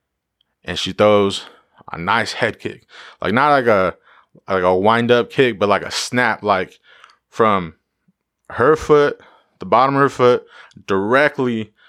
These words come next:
to the head of Miss Young. And knocks this girl on the ground.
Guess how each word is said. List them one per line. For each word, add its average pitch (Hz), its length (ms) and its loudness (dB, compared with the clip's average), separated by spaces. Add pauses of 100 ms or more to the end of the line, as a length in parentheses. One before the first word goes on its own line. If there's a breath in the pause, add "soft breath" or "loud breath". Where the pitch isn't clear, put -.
(840 soft breath)
to 117 120 -4
the 107 120 2
head 120 420 0 (160 loud breath)
of 95 160 -6
Miss 104 260 -2
Young. 95 400 -2 (1900 soft breath)
And 95 180 -8
knocks 101 260 -2
this 95 100 -4
girl 92 240 2
on 87 80 0
the 87 80 -6
ground. 85 320 -4